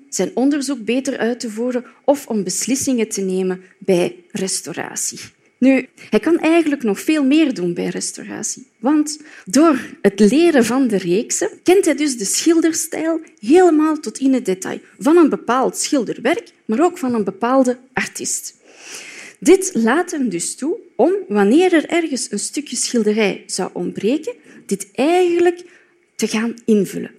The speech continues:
Hij kan een voorstel maken van hoe het schilderij er zou kunnen hebben uitgezien. Maar wanneer een robot dit kan, zet dit eigenlijk de deur open om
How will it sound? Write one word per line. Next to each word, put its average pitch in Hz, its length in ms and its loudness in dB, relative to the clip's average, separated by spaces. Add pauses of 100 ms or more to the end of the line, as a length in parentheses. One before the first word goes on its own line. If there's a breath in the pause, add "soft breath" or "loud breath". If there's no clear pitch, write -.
(140)
Hij - 140 -2
kan 349 360 0
een 196 180 -4
voorstel 277 680 -4
maken 302 480 -2 (120)
van 185 160 -6
hoe 262 200 0
het 370 120 0
schilderij 233 600 -2 (180 loud breath)
er 214 100 -10
zou 269 340 -4
kunnen 277 300 -2
hebben 214 300 -6 (120)
uitgezien. - 680 -10 (520 soft breath)
Maar 254 180 2
wanneer 254 300 2
een 233 140 -4
robot 254 420 -2
dit 170 220 -4
kan, 269 220 0 (580 soft breath)
zet 339 200 2
dit 320 200 0
eigenlijk 294 640 2
de 175 120 -6
deur 320 420 -6
open 285 400 0 (300)
om 330 240 4